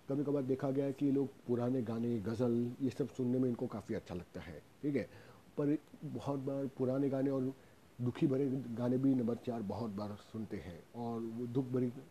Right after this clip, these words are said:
कहानियाँ बनाते रहते हैं और बताते रहते हैं। यही कारण बहुत से लोग बोर हो जाते हैं नंबर चार के कारण, because ये अपने भूतकाल से बाहर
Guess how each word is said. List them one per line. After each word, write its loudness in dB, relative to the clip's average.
कहानियाँ 2
बनाते -2
रहते -4
हैं -4
और -4
बताते -6
रहते -6
हैं। -6
यही 0
कारण -2
बहुत -4
से -8
लोग -2
बोर 6
हो 0
जाते 0
हैं 0
नंबर 0
चार -4
के -2
कारण, -4
because -2
ये 4
अपने 0
भूतकाल 0
से 0
बाहर -6